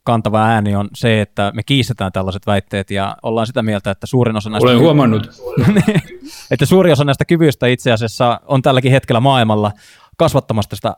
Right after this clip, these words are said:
Speaker 1: osaamistaan, että, että kyllä, kyllä me uskotaan, että tänä päivänä, jos, jos aikoo kansainväliselle uralle lähteä tai tehdä kansainvälisiin tehtäviin liittyviä, liittyviä hommia, niin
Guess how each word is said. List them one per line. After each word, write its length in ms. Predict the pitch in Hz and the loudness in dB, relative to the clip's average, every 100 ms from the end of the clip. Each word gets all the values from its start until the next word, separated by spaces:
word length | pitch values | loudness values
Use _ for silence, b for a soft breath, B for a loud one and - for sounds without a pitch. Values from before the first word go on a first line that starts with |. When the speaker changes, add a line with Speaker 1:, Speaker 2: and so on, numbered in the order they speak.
| - | -2
Speaker 1:
osaamistaan, 680 | 127 117 104 98 - 107 | 0 0 -2 -4 -4 -4
että, 320 | 101 - 110 - | -4 -2 -4 -2
että 180 | 107 - | -8 0
kyllä, 260 | 120 117 - - | 2 0 -2 -6
kyllä 140 | 127 | -2
me 80 | 120 | 2
uskotaan, 320 | 131 - 123 | 2 2 -2
että 140 | 110 110 | -2 -2
tänä 200 | 131 127 | 0 0
päivänä, 360 | 123 110 107 | 0 0 0
jos, 220 | 104 107 - | 0 -2 -4
jos 140 | 120 - | -6 -2
aikoo 360 | 127 123 117 | 0 0 0
kansainväliselle 580 | 110 117 113 110 107 110 | 0 -2 0 -2 -2 -2
uralle 360 | 117 117 107 104 | 0 0 0 0
lähteä 320 | 113 - 107 | -2 -2 -6
tai 200 | - 104 | -4 -2
tehdä 260 | 117 107 107 | 0 -2 -2
kansainvälisiin 600 | 110 107 104 101 101 104 | -4 -4 -4 -6 -6 -6
tehtäviin 400 | 104 101 98 98 | -6 -6 -6 -4
liittyviä, 380 | 101 - 104 101 - B B B B B - | -6 -4 -2 -2 -6 B B B B B -2
liittyviä 440 | 135 - 123 117 | -2 0 2 4
hommia, 360 | 135 131 117 110 | 2 2 0 0
niin 220 | 107 | -2